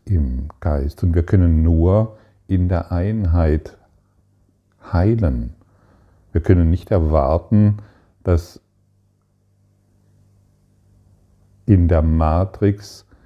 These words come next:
des, der Trennung, dass wir hierin irgendeine Lösung finden.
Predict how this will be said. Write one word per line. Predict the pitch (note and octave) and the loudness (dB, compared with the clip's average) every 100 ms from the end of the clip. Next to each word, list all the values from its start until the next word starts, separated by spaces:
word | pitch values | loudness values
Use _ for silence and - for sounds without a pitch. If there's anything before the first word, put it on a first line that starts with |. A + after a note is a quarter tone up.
| _ _ _ - | _ _ _ -6
des, | E2 - - _ _ - | -6 -6 -20 _ _ 0
der | F2 D#2 | 0 2
Trennung, | - D#2+ D#2+ E2 F#2+ G#2 A2 - _ _ | -2 0 2 2 2 0 -2 -6 _ _
dass | G2 - | -6 -2
wir | F2+ D#2+ | 0 2
hierin | F2 F#2 F2 F2+ E2+ | 2 0 0 -2 -2
irgendeine | F#2+ A2 A#2+ F2 E2+ F2 F2+ - - | -2 -2 -2 -2 -2 -2 -4 -8 -6
Lösung | E2 C#2 C#2 D#2 D#2 D#2 | -2 -2 -2 -2 -2 -4
finden. | - C#2+ C2 C2 | -6 -8 -8 -8